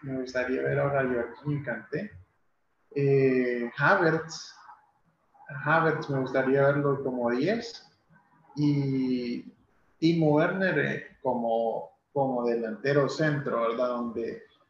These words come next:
donde más se siente cómodo. Y, mm, por la banda me gustaría,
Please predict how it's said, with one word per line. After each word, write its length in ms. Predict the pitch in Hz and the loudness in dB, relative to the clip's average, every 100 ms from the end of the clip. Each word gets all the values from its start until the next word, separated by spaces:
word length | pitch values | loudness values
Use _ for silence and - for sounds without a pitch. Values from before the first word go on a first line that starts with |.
| _ - | _ -4
donde 300 | 135 127 123 | -2 0 0
más 260 | 123 127 | 0 -2
se 100 | 147 | -2
siente 420 | - 135 131 123 - | -2 -4 -4 -6 0
cómodo. 500 | 165 160 131 127 - - - - - - - - - | 2 2 0 -6 -10 -14 -20 -20 -20 -20 -20 -20 -6
Y, 220 | 151 143 | -2 0
mm, 760 | 135 131 127 123 123 123 120 - _ | 0 0 -2 -4 -8 -14 -16 -20 _
por 160 | 151 147 | 0 2
la 120 | 131 | 4
banda 360 | 120 147 175 170 | 4 2 2 2
me 200 | 147 139 | 2 0
gustaría, 1000 | 135 135 123 123 139 135 127 123 120 | -2 -2 -4 -2 0 2 2 0 -2